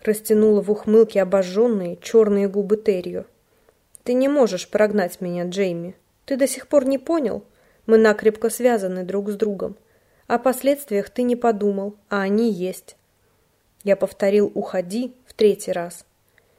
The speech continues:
Единственное короткое слово, что я сумел выжать из горла, которое вдруг сжалось настолько,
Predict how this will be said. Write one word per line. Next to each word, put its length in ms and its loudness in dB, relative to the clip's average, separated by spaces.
Единственное 680 -2
короткое 500 -2
слово, 360 -2
что 200 -10
я 120 -4
сумел 380 -4
выжать 340 -6
из 120 -10
горла, 340 2
которое 400 -4
вдруг 340 -8
сжалось 460 -2
настолько, 640 -6